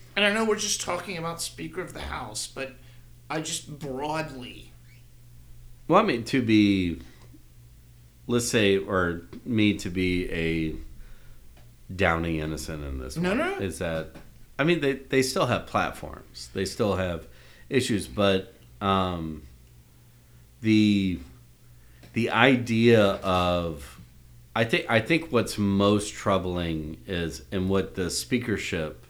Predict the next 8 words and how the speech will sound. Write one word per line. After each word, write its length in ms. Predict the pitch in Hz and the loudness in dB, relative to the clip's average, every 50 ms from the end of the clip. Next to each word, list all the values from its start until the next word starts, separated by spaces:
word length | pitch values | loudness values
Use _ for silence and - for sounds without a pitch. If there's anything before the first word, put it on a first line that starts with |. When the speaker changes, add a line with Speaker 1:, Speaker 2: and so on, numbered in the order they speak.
| - - - - - - - - - - - - - - - | -20 -20 -20 -20 -20 -20 -20 -20 -20 -20 -20 -20 -20 -20 -20
Speaker 2:
shows, 800 | - - - - 123 113 110 107 101 95 92 87 80 80 - - - - | -12 -10 -2 2 4 6 6 6 6 4 2 0 -4 -6 -10 -14 -10 -6
is 280 | 95 87 82 78 - | -6 -4 -4 -6 -8
how 440 | - - - - - 110 107 107 107 | -10 -10 -6 0 0 2 2 0 -2
entrenched 1120 | 95 101 95 92 90 - - - - 101 95 92 92 95 - - - - - - - - - - - - - - - - - - - - - - - | -4 -4 -4 -4 -4 -6 -8 -6 -4 -2 -2 0 -2 -2 -6 -8 -10 -10 -10 -12 -14 -16 -18 -20 -20 -20 -20 -20 -20 -20 -20 -20 -20 -20 -20 -14 -4
even 300 | - 110 110 107 113 104 | 0 0 2 2 2 2
the 80 | 95 90 | 2 2
moderates 760 | 82 82 82 82 82 85 90 87 85 85 82 76 76 - - | 2 2 2 2 2 2 2 0 -2 -6 -6 -8 -10 -10 -8
are 400 | 82 78 76 73 73 67 65 67 | -6 -4 -4 -4 -4 -6 -8 -10